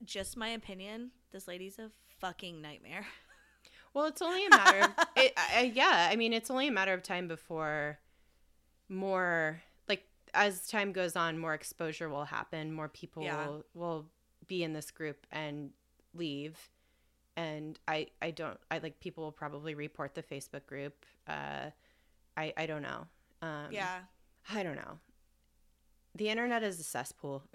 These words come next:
Speaker 2: <laughs>
Speaker 1: Yeah, it is. Free speech, I guess, but yeah.
Speaker 2: But there's, until, like, actual, like, authorities start investigating, there's no, I don't know, there's no, uh,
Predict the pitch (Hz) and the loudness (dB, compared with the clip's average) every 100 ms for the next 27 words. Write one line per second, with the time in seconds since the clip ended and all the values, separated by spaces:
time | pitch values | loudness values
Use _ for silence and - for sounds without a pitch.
0 | - - - - 208 190 180 175 170 175 | -14 -12 -16 -8 0 2 2 -2 -8 -10
1 | - - 262 262 - 214 214 175 170 160 | -20 -10 -8 -8 -8 -10 -8 -10 -8 -8
2 | 165 - - 185 165 160 - _ _ _ | -8 -12 -14 -10 -8 -8 -12 _ _ _
3 | _ _ _ _ _ - - - - - | _ _ _ _ _ -20 -20 -20 -20 -20
4 | - 180 165 165 170 - _ _ 233 - | -16 -14 -12 -14 -18 -20 _ _ 0 0
5 | 214 - _ 254 294 311 - - _ _ | -4 -20 _ 2 4 2 -6 -14 _ _
6 | _ _ _ _ - - - - 220 226 | _ _ _ _ -20 -20 -8 -2 -2 -2
7 | - 233 240 247 233 - - _ _ _ | 0 0 2 0 -2 -10 -20 _ _ _
8 | - 180 180 - 190 180 160 143 - 180 | -4 -4 -4 -6 -4 -2 -4 -6 -10 -12
9 | - 190 165 170 175 170 - 165 165 147 | -8 -2 0 0 -2 -4 -4 -4 -4 -6
10 | 160 - 175 185 185 190 180 170 180 170 | -6 -8 -6 -6 -6 -6 -6 -8 -6 -6
11 | 160 160 156 160 _ _ _ _ _ _ | -4 -6 -8 -12 _ _ _ _ _ _
12 | - - 175 170 160 - - - - 175 | -20 -6 -4 -4 -6 -10 -12 -14 -8 -8
13 | 170 185 151 151 - - 151 87 | -6 -8 -6 -6 -6 -6 -6 -8